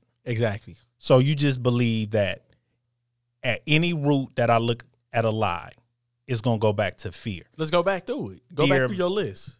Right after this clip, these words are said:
Speaker 2: Okay, let's,
Speaker 1: Let's look
Speaker 2: let's
Speaker 1: at your
Speaker 2: look.
Speaker 1: list again and let's see if we can find fear in any one of those, um,
Speaker 2: All right, let's pull up the list. All right.
Speaker 1: breakdowns of the
Speaker 2: Now,
Speaker 1: different
Speaker 2: the, the
Speaker 1: lies.
Speaker 2: first one is a line of error, lie by mistake. The person believes they're being truthful,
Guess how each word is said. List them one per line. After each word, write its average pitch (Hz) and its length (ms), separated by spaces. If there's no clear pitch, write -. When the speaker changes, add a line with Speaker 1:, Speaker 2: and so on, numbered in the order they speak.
Speaker 2:
Okay, 113 360
let's, 101 40
Speaker 1:
Let's 143 180
look 180 140
Speaker 2:
let's 233 120
Speaker 1:
at - 40
your 170 100
Speaker 2:
look. 165 80
Speaker 1:
list 160 140
again 131 320
and 123 60
let's 135 140
see 143 120
if 123 80
we 131 80
can 127 120
find 120 340
fear 107 340
in 131 180
any 165 280
one 139 200
of 123 80
those, 104 640
um, 104 560
Speaker 2:
All 101 100
right, 101 80
let's 104 160
pull 104 280
up 95 140
the 104 100
list. 123 320
All 123 60
right. 117 80
Speaker 1:
breakdowns 110 460
of 104 320
the 110 80
Speaker 2:
Now, 117 340
Speaker 1:
different 113 40
Speaker 2:
the, 117 80
the - 40
Speaker 1:
lies. - 60
Speaker 2:
first 165 260
one 139 140
is 110 200
a 110 160
line 113 380
of 92 180
error, 98 400
lie 110 280
by 104 160
mistake. 101 380
The - 80
person 113 300
believes 104 260
they're 95 160
being 98 380
truthful, 175 600